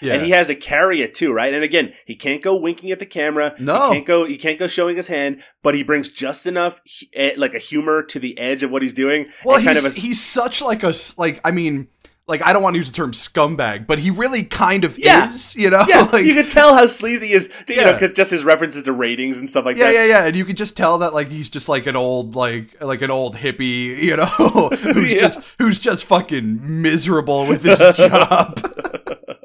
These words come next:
Speaker 2: Well, now we go to, uh, the first commercial break,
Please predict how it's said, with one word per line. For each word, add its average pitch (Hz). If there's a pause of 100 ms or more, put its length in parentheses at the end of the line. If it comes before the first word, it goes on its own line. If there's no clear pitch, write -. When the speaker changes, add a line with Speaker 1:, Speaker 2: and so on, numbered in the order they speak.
(540)
Speaker 2:
Well, 160
now 170
we 285
go 220
to, 175
uh, 127
the 120
first 170
commercial 143
break, 135